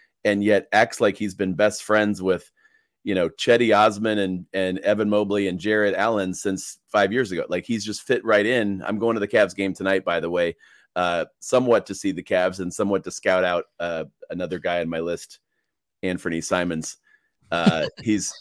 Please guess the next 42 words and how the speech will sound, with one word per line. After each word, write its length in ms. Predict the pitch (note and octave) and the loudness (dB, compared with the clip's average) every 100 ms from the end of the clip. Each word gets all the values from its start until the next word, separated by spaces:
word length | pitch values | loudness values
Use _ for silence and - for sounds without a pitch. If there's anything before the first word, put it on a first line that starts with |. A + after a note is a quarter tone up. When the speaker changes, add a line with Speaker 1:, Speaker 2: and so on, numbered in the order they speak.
| - | -2
Speaker 2:
Yeah, 160 | G2 A3+ | 2 2
Speaker 1:
he's, 180 | - | 2
uh, 180 | F#2+ F2+ | 2 4
Speaker 2:
he's 120 | F#3+ | 4
your 100 | F#2 | 4
Speaker 1:
on 60 | A#3+ | 4
Speaker 2:
guy. 60 | F3 | 6
Speaker 1:
fire 180 | E3+ E3+ | 6 6
Speaker 2:
You 80 | |
Speaker 1:
right 100 | F#3+ | 4
now, 120 | F#3 - | 2 -2
Speaker 2:
talked 120 | E3+ | 0
Speaker 1:
too. 140 | - D#3+ | 2 4
Speaker 2:
about 100 | D#3+ | 2
him 80 | D#3+ | 2
a 120 | D#3+ | 2
lot. 380 | D#3+ C#3+ - - | 2 0 -6 -4
Speaker 1:
He 160 | C3 C3+ | 2 6
is 140 | B2+ | 6
Speaker 2:
Yeah. 80 | B2 | 6
Speaker 1:
on 100 | G#2 | 4
fire. 380 | A#2 A2+ G#2 - - - - | 4 4 4 0 -20 -10 2
Um, 240 | A#2+ A2+ | 2 4
but 160 | G#2 B2 | 2 4
Donovan 280 | D3+ G3 E3 | 6 6 4
Mitchell, 260 | D#3 D3 | 4 4
I'd 120 | C3 B2 | 4 4
move 160 | B2+ | 4
up. 180 | A#2+ A#2 | 4 4
Shai 200 | - C3 | 2 2
Gilgeous, 420 | B2 B2+ A#2+ A#2+ | 4 2 2 -2
we 100 | B2 | -2
talked 260 | B2 A2 A2 | 2 2 2
about. 300 | G#2+ G#2 G2 | 2 2 2
Uh, 140 | G2+ | -2
Desmond 440 | F#2+ A2+ A#2 B2 G#2+ | 0 0 0 -2 0
Bane 220 | A2+ A2+ | 0 0
at 120 | G#2+ | -4
twenty-seven. 840 | - A2 G#2+ G2+ A2+ A2+ B2+ C3 B2+ _ _ _ _ _ | -4 -2 -2 -2 0 0 0 -2 -6 _ _ _ _ _
He 260 | A2 A2+ | -4 0
is, 340 | G#2+ F#2 - - - | 2 0 -6 -20 -8
uh, 340 | F#2+ F#2 F2+ | -4 -2 -2